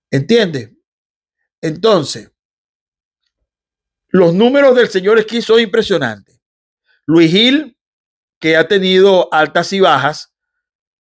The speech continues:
pero que para nadie es un secreto que gracias a sus actuaciones al, al principio, los Yankees están en la posición en que están.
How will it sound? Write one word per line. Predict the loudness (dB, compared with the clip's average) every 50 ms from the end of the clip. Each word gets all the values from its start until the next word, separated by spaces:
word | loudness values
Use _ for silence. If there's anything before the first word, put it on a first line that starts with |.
| _
pero | _ 0 2 2 2 2 0
que | 0 0 0 0 -2 -8 _ _ _
para | 0 2 2 2 2
nadie | 2 0 0 0 0
es |
un | -2 -2 -2
secreto | -4 -4 -4 -2 -2 -2 -2 -2 -2 -2 -2 -4 -6 -8 _ _ _ _
que | -6 -4 -2
gracias | 0 0 0 0 -2 -2 -2 -2 -2 -2 -4 -6 -6
a | -6 -6 -4
sus | -4 -2 -2
actuaciones | 0 -2 -2 -2 -4 -6 -2 0 0 2 2 0 -2
al, | -2 -2 -4 -4 -4 -2
al | -2 -2 -2 -2
principio, | -4 -6 -4 -4 -4 -4 -2 0 -2 -2 -2 -6 _ _ _ _
los | 0 0 0 2
Yankees | 2 0 0 0 -2 -4 -6 -8 -8 -8 -12 _ _ _ _ _ _
están | -12 -12 -12 -10 _ -4 -4 -4 -4 -8 -8
en | -6 -4 -2
la | -2 -2 -2
posición | -4 -6 -6 -8 -6 -6 -6 -4 -6
en | -6 -8
que | -10 -12
están. | -6 -2 -2 -2 -2 -4